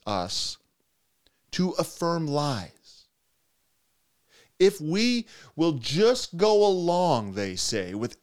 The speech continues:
every person who's in despair over reality, well, well, then their consciences will be allayed, they, they assure us.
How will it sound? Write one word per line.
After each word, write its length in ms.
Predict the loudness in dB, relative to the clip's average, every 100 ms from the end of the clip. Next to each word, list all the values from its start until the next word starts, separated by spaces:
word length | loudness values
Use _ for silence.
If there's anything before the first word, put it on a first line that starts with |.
| -2
every 540 | -2 -2 -4 -4 -4
person 760 | -2 0 2 0 0 -2 -2 -6 -18 _
who's 280 | 2 2 2
in 240 | 0 2 2
despair 640 | 0 -2 0 0 2 2
over 280 | 4 4 2
reality, 800 | 2 4 4 2 0 0 -4 -8 _ _ _ _ _ _ _ _ _ _ _
well, 460 | -2 0 -2 -6 _ _ _ _ -2
well, 120 | 0
then 100 | 2
their 120 | 0
consciences 960 | -2 0 0 -2 -6 -6 -6 -4 -8 -10 _ _ _ _ -4
will 260 | 0 0
be 180 | 2 2
allayed, 640 | 2 4 4 4 2 -2 -4
they, 300 | -4 -6 -8 -2
they 120 | 0
assure 360 | 2 0 0
us. 380 | 0 -4 -8 -10